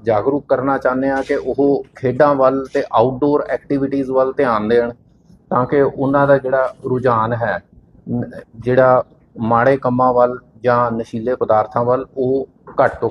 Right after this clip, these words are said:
ਘੱਟ ਹੋਵੇ। ਇਸ ਤੋਂ ਇਲਾਵਾ ਜਿਹੜਾ ਹੈਗਾ, ਜਿਹੜੇ ਕੁਛ ਮਾੜੇ ਅਨਸਰ ਜਿਹੜੇ ਨਾਜਾਇਜ਼ ਹਥਿਆਰ ਲੈ ਕੇ ਵਾਰਦਾਤਾਂ ਨੂੰ ਅੰਜਾਮ ਦਿੰਦੇ ਨੇ, ਉਹਦੇ ਵਿੱਚ ਜਿਹੜਾ ਹੈਗਾ ਅਸੀਂ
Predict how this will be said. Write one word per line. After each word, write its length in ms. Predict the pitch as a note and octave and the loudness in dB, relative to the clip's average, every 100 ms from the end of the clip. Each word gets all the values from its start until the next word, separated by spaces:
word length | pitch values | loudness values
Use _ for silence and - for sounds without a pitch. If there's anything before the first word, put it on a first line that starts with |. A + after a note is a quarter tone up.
| A2 | 0
ਘੱਟ 140 | - | -2
ਹੋਵੇ। 360 | F#2+ - E2 - - _ _ _ _ _ _ _ - | -6 -10 -14 -18 -20 _ _ _ _ _ _ _ -2
ਇਸ 160 | C#3+ D3 | 0 0
ਤੋਂ 220 | F3+ E3+ | 2 4
ਇਲਾਵਾ 560 | D#3+ D#3 E3+ E3+ E3 - _ _ B2+ | 6 4 4 4 2 -2 _ _ -6
ਜਿਹੜਾ 280 | C3+ D3+ | 0 0
ਹੈਗਾ, 440 | D3 D3 D3+ D3+ C3+ - _ _ | 2 2 4 4 2 -6 _ _
ਜਿਹੜੇ 340 | A#2 C#3+ D#3+ D#3 - | -4 2 2 2 -4
ਕੁਛ 200 | D3 - | -6 -2
ਮਾੜੇ 380 | C3 B2 C#3 D3 | 2 4 4 2
ਅਨਸਰ 320 | C#3+ C3 D3 | 0 -2 -2
ਜਿਹੜੇ 260 | C3+ C#3+ D3 | 0 -2 0
ਨਾਜਾਇਜ਼ 640 | C3 A2+ A2+ A#2+ C#3 C3+ - - A#2+ | -2 0 2 4 4 0 -12 -10 -8
ਹਥਿਆਰ 400 | - A#2 A#2 B2+ | -2 2 4 2
ਲੈ 200 | C3 B2 | 2 0
ਕੇ 360 | B2 C3+ C3+ - - | 0 -2 -2 -4 -2
ਵਾਰਦਾਤਾਂ 560 | A2+ A2+ B2+ A#2+ C3 | 0 2 2 0 0
ਨੂੰ 280 | C3 C3 C3 | -2 -4 -6
ਅੰਜਾਮ 440 | A2+ A2+ A#2 B2+ B2+ | -2 2 2 0 -4
ਦਿੰਦੇ 260 | B2 B2+ | -6 -8
ਨੇ, 180 | B2+ B2 - _ - _ _ - | -8 -10 -14 _ -20 _ _ -2
ਉਹਦੇ 260 | C#3+ E3+ | 2 4
ਵਿੱਚ 260 | D#3+ D3 E3 | 4 2 -2
ਜਿਹੜਾ 340 | C#3+ C#3 C#3 | 0 4 4
ਹੈਗਾ 380 | C3+ C3 C#3+ - B2+ | 4 2 2 2 -4
ਅਸੀਂ 280 | C#3+ C#3+ | -4 -4